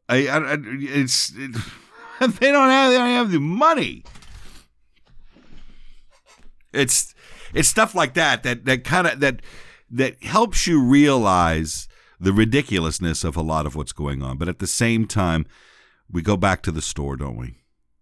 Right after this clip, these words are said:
We go back 'cause we need,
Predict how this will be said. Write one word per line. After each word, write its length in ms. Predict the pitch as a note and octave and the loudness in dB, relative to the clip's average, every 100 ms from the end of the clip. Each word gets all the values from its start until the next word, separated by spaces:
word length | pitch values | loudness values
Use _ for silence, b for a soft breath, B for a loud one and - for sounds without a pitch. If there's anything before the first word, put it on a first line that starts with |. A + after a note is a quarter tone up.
| _ _ _ _ _ _ _ _ _ _ _ _ _ _ - | _ _ _ _ _ _ _ _ _ _ _ _ _ _ -10
We 160 | E2+ | -8
go 200 | D#2 G2 | -2 -2
back 500 | F#2+ F2+ E2+ D2+ - _ _ | 0 0 0 -4 -10 _ _
'cause 260 | - E2 C#2 | -8 -8 -4
we 120 | D#2+ | -2
need, 460 | D2+ D2 C#2+ B1 | -2 -2 -4 -8